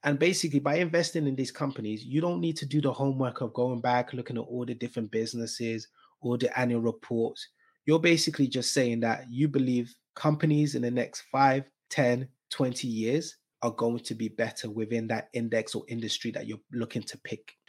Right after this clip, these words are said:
So if you believe in electric cars, right, there's indexes and funds related to electric cars. If you believe in the healthcare, right, there's funds associated or funds related to healthcare that you can also invest in. So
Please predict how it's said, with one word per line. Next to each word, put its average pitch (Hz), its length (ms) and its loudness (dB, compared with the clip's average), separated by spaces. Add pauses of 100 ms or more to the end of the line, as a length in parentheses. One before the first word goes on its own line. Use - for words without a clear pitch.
So - 160 0
if 131 200 2
you 151 80 4
believe 131 540 4
in 117 320 -2
electric - 400 -4
cars, 127 340 4
right, 117 280 0 (220)
there's 117 260 -2
indexes 120 640 0
and 110 120 -4
funds 117 480 -4
related 110 560 -2
to 110 260 -6 (240)
electric - 380 -4
cars. 151 420 2 (460)
If 135 180 2
you 131 80 4
believe 123 300 0
in 117 60 0
the 120 60 -2
healthcare, 117 640 2
right, 120 280 0 (260)
there's 117 380 -2
funds 131 540 0 (180)
associated 120 800 0
or 113 360 0
funds 131 280 4
related 117 460 0
to 110 440 -2 (160)
healthcare 143 400 4
that 113 140 -2
you 113 120 -4
can 117 160 -6
also 113 320 -4
invest 147 500 0
in. - 180 -12
So 120 340 0